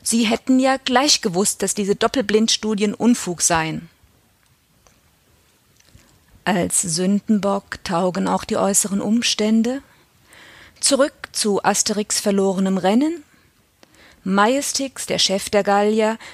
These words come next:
stellt fest, dass der Rennbahnbelag viel zu schwer und das griechische Klima schlicht unbekömmlich war. Ein anderer Gallier weist auf die problematische Höhenluft hin. Der Schmied Automatix nennt die ungewohnte Ernährung der Wildschweine in Griechenland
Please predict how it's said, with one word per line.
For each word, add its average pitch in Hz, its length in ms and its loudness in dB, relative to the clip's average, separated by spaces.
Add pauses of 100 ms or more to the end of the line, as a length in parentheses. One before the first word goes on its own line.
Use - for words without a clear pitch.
stellt 220 380 0
fest, - 540 -2
dass 180 120 -6
der 196 180 2
Rennbahnbelag 262 840 0
viel 269 240 -2
zu 269 160 -4
schwer 269 400 2
und 240 140 0
das - 120 -2
griechische 240 540 -2
Klima 247 520 0
schlicht 190 320 -4
unbekömmlich 247 840 0
war. 240 280 -2 (800)
Ein 190 180 -2
anderer 226 500 2
Gallier 233 480 2
weist 180 300 0
auf 202 100 -8
die 220 80 -2
problematische 208 760 0
Höhenluft 269 680 0
hin. 302 240 0 (640)
Der 196 100 0
Schmied 220 380 2
Automatix 220 840 0
nennt 190 280 -2
die 190 60 -2
ungewohnte 214 640 0
Ernährung 214 440 2
der 208 140 0
Wildschweine 247 580 0
in 240 100 -2
Griechenland 220 760 0